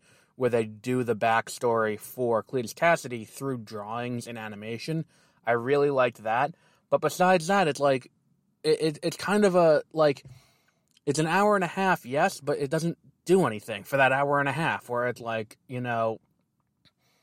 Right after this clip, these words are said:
it, it, it reminded me of X-Men Apocalypse in that regard. That's what this movie reminds me a lot of. Um, and it's like, if you're gonna do this, do it better. Um, and th-, and this movie just ultimately fails at that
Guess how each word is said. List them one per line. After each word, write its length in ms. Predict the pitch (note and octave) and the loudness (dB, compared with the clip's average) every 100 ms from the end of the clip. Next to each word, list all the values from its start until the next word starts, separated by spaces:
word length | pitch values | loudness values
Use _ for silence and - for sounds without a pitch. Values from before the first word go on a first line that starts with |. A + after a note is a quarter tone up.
| _ _ _ _ - | _ _ _ _ -6
it, 160 | E3+ | -4
it, 180 | E3+ - | -4 -2
it 140 | D#3+ D#3+ | -4 0
reminded 520 | D#3 D#3+ F#3 F#3+ E3 | 0 2 0 -2 -2
me 280 | D#3 D3+ D3 | -2 -2 0
of 440 | C3+ C3 B2 A2+ | 4 4 4 0
X-Men 340 | C3 C3 C#3+ B2+ | -8 -6 -4 -4
Apocalypse 640 | - C3+ B2+ F#2+ G2 - | 0 0 0 -4 -14 -14
in 80 | A2+ | -12
that 180 | G#2 - | -12 -14
regard. 380 | F#2 F2+ G#2+ _ _ _ _ | -16 -20 -20 _ _ _ _
That's 180 | C#3 D#3+ | 0 2
what 60 | E3+ | 2
this 80 | |
movie 160 | D3+ D3 | 2 2
reminds 340 | C3+ B2+ B2+ | 2 2 0
me 80 | A2+ | -2
a 80 | G#2+ | -8
lot 260 | G2+ G2+ - | -8 -10 -12
of. 300 | - - _ _ _ _ _ - | -20 -20 _ _ _ _ _ -8
Um, 680 | A#2+ A2 G#2+ G2+ G#2 F2+ - _ _ _ _ - | -2 -2 -2 -6 -8 -14 -20 _ _ _ _ -4
and 120 | C#3 | -2
it's 140 | B2+ | 0
like, 320 | B2+ B2 A#2+ - | 2 2 0 -4
if 160 | D3 A#2+ | -4 -2
you're 80 | |
gonna 180 | D3+ F3 | 0 0
do 380 | C#3+ A2+ C#3+ D3 | 0 2 4 4
this, 500 | A#2+ A#2+ E3 - - - - _ _ B2 A2 | 4 2 2 -4 -10 -14 -20 _ _ -20 -4
do 220 | C#3 D3+ | 2 2
it 100 | - - - _ | 0 -6 -20 _
better. 340 | A#2+ A#2 - - _ _ _ _ _ _ _ _ | -2 -2 -4 -16 _ _ _ _ _ _ _ _
Um, 380 | A#2 G#2+ G2+ F#2+ | -10 -8 -6 -8
and 160 | A#2 B2 | -8 -6
th-, 120 | B2+ | -6
and 100 | B2+ | -4
this 140 | B2 C#3 | -6 -4
movie 220 | C3 A#2+ | -4 -2
just 220 | B2 - | -4 -4
ultimately 440 | B2 B2+ B2 B2 A2+ | -8 -8 -8 -12 -14
fails 520 | - - A2+ A#2 G#2+ | -16 -8 -2 -2 -2
at 120 | F#2+ | -6
that 280 | - G#2 - | -14 -18 -20